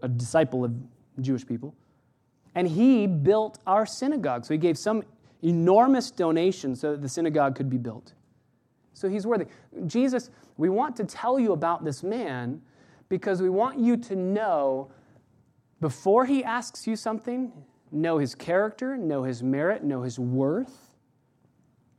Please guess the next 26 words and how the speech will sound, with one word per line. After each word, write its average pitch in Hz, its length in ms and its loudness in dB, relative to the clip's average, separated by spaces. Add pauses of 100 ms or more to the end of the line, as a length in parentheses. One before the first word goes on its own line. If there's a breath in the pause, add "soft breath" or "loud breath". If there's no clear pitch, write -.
(340)
He's 156 180 0
a 147 40 0
God-fearer 147 960 0
in 147 160 -2
some 151 400 -2 (720 soft breath)
respect, - 680 -2
uh, - 40 -4 (160)
of 147 160 -2
that 147 240 -2
word 165 400 -2
because 151 320 -6
he 170 180 -2
is, 139 220 -2 (520 soft breath)
um, 117 380 -12
a, 143 60 -8
a, 139 240 -8
a 135 160 -6
lover 156 480 2
of 151 140 -2
the 147 80 2
Jewish 139 320 -4
people. 160 280 -4
He 143 120 -4
loves 135 480 0
their 147 160 0
God. 135 540 -4